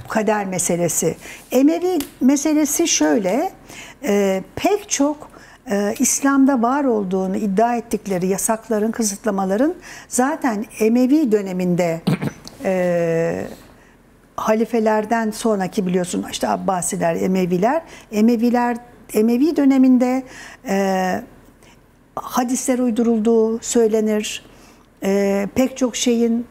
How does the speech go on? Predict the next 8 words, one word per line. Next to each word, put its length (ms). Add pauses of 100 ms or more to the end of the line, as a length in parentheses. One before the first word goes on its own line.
e, 260 (680)
yanlış 800 (280)
tefsir 320
edildiği, 480
Kur'an'da 400
yanlış 480
öğretildiği 640
söylenir. 600